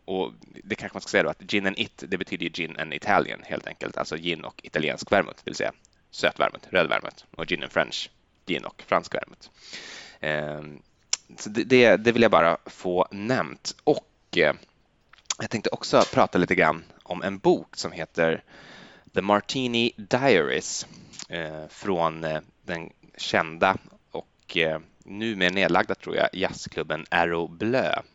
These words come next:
i, eh, Paris, som i, eh, efter första, eller i mellankrigstiden och efter andra världskriget var liksom the place to go om man ville dricka martinis och lyssna på jazz.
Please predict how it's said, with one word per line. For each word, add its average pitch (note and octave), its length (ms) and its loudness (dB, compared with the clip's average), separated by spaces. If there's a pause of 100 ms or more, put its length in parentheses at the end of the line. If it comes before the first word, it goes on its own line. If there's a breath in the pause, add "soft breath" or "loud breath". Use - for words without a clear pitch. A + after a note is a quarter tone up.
(160)
i, D3+ 340 -8
eh, D3+ 160 -6 (320)
Paris, - 540 -6 (640 loud breath)
som D2+ 420 -10 (500)
i, E2 480 -6
eh, D#2 140 0 (100)
efter F2 220 -4
första, - 520 -2
eller F#2+ 260 2
i G#2 80 -2
mellankrigstiden G#2 720 0
och F2 60 4
efter F2 380 0
andra F2 180 -2
världskriget E2+ 640 0
var C#2+ 320 0 (540 loud breath)
liksom C#2 360 -10 (320)
the F2 160 0
place E2 360 0
to F2+ 120 -8
go E2+ 420 0
om D2 160 -8
man C#2 160 -8
ville C2+ 300 -4
dricka - 300 -10
martinis D#2 540 -8
och - 140 -12
lyssna - 260 -12
på - 260 -8
jazz. - 640 -2